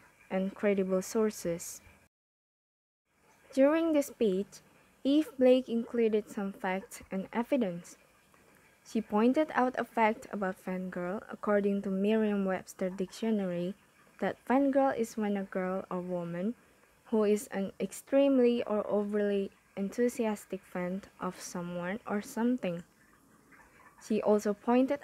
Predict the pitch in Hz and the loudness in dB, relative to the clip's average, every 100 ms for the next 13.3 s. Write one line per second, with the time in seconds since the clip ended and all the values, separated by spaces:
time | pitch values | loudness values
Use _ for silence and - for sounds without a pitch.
0 | - 247 254 247 - 240 220 240 - 208 | 4 4 4 -2 -4 -2 -2 -4 -6 0
1 | 196 196 - 262 285 285 285 277 269 262 | 0 -2 0 2 4 4 4 4 4 2
2 | 247 233 226 220 220 214 202 208 - - | 0 0 0 0 0 0 0 -2 -4 -4
3 | 196 196 185 190 196 202 208 208 202 - | -4 -4 -6 -6 -6 -2 2 2 0 -4
4 | 180 180 - 202 202 202 - - - - | -8 -4 0 2 4 2 -2 -20 -20 -20
5 | - - 196 190 190 185 185 196 185 185 | -20 -6 -2 2 4 4 2 0 2 2
6 | 190 - - 185 185 - 180 180 180 196 | -2 -6 -8 -4 -6 -6 -8 -6 -2 0
7 | 247 226 - 185 180 180 175 180 _ _ | 0 -2 -6 -8 -8 -8 -8 -10 _ _
8 | _ _ _ _ _ _ _ _ _ - | _ _ _ _ _ _ _ _ _ -8
9 | - 220 226 247 277 - - - 294 - | 0 0 0 4 4 4 0 0 -2 -2
10 | 247 240 247 - - - _ 226 233 233 | 0 2 2 -4 -20 -20 _ 4 4 2
11 | - - 202 202 202 190 214 220 220 208 | -4 -10 -4 -4 -4 -2 0 0 0 -2
12 | 185 202 - 240 247 240 190 185 196 269 | -2 -6 0 4 4 4 2 0 -4 -8
13 | - 185 | -8 -8